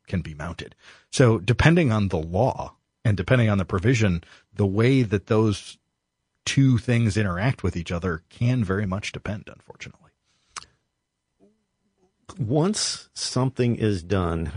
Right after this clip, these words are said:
Speaker 2: we'll give an example, um, in our subdivision, somebody put on a metal roof.
Speaker 1: Hmm.
Speaker 2: Um, I don't think it went through the architectural review because it's blue, um, and it just sticks out there.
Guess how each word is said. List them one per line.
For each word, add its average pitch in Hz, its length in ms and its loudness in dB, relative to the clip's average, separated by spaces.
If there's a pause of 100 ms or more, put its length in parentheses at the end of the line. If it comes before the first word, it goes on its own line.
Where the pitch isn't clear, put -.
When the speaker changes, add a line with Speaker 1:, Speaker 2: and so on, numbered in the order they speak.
Speaker 2:
we'll 101 220 -2
give 98 180 -2
an 92 80 -2
example, 90 720 -4 (120)
um, 95 520 -6 (160)
in 101 160 0
our 90 140 0
subdivision, 90 720 -4
somebody 104 600 -2
put 98 380 -6
on 92 280 -4
a 85 200 -4
metal 92 400 -4
roof. 90 400 -6 (180)
Speaker 1:
Hmm. 76 120 -20 (340)
Speaker 2:
Um, 87 500 -2 (140)
I 95 120 -4
don't 95 280 -8
think 98 220 -2
it 98 200 -2
went 98 220 -4
through 95 240 -2
the 92 120 0
architectural 95 680 -4
review 92 580 -2
because 92 440 -4
it's 90 140 -6
blue, 90 360 -6 (400)
um, 90 520 -8 (500)
and 98 120 2
it 104 140 0
just 101 160 -2
sticks - 260 -4
out 90 220 -4
there. - 240 -8